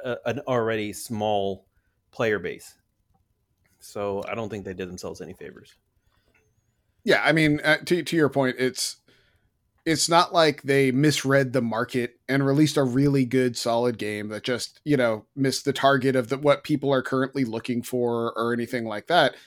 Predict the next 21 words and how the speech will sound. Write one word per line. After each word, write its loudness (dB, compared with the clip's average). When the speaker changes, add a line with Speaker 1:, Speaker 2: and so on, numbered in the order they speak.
Speaker 2:
No, 10
they 2
released 0
a -10
total 2
dud. 6
That 8
also 10
missed -2
the -2
target. 8
<laughs> 10
They 12
did 12
both. 12
<laughs> 8
Like, -2
so, 8
yeah, 8
I 12
don't, 12